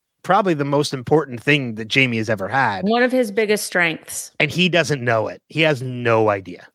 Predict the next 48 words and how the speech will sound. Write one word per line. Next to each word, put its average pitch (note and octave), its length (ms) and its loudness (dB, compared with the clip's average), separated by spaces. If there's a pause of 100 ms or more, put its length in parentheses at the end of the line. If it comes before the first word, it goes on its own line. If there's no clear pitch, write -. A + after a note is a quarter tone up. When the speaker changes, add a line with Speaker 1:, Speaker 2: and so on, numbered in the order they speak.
Speaker 2:
'Cause B3 200 0
he C4+ 180 4
thinks C4 300 4
he's A3 200 2
controlling G#3+ 760 2
everything, D#3+ 540 -4
Speaker 1:
Yep. D3 140 2
Speaker 2:
and E3+ 160 0
he's F3+ 320 -2
not. F3+ 360 2 (200)
I - 80 4
mean, C4+ 180 4
you C4+ 160 4
can C4 220 2
see C4 280 2
what A#3+ 220 2
Keely's A#3 400 2
influence G3+ 560 0
on F#3+ 180 0
Rebecca F#3 440 0
was F3 260 0
on E3+ 140 2
the F3 80 0
red E3+ 240 0
carpet F#3+ 500 2
in F#3 180 2
less F3+ 200 2
than F3 240 0
ten F#3 240 0
seconds. - 580 -4 (800)
You G3+ 100 4
know, F3 160 4
Speaker 1:
Yeah. G#3 120 2 (420)
Speaker 2:
she D4+ 240 2
was A3+ 200 0
lost G3 580 0
on F#3 180 2
that F3+ 200 0
red F3 240 0
carpet, F3 400 0
and F#3 140 0
Keely, G#3+ 400 2
like, F3+ 240 0
just F#3+ 260 -2
blocks G3 360 2
off G#3 180 0
the G#3+ 80 0
cameras, E3+ 560 -2